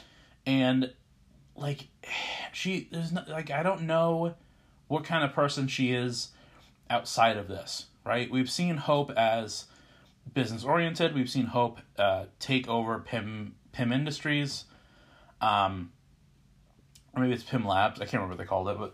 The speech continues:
she takes over Pym Industries. We've seen, we've seen her be a superhero, and we've seen her as a romantic interest. And that, that's the thing, too, with this is, like,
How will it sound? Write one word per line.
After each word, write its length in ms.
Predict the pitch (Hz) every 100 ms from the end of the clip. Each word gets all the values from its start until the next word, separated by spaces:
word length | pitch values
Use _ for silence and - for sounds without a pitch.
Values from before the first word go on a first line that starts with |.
| 131
she 80 | -
takes 220 | 147 135
over 100 | 120
Pym 220 | 127 113
Industries. 360 | 113 - 120 113 - - - -
We've 120 | 127
seen, 320 | 139 143 143 -
we've 160 | 131 127
seen 160 | 160
her 140 | 147 147
be 180 | 127 139
a 40 |
superhero, 760 | 139 135 120 110 107 104 123 147 - _ - - _ -
and 180 | 131 127
we've 160 | 139
seen 300 | - 143 139
her 540 | 131 135 135 131 117 - _ _ -
as 380 | 113 127 127 127
a 80 | 131
romantic 420 | 127 127 123 139
interest. 420 | 185 104 98 -
And 80 | 165
that, 220 | 226 -
that's 160 | 240 262
the 80 |
thing, 220 | 311 254 233
too, 180 | 175
with 140 | 185 214
this 200 | 240 220
is, 140 | 170
like, 360 | 165 151 147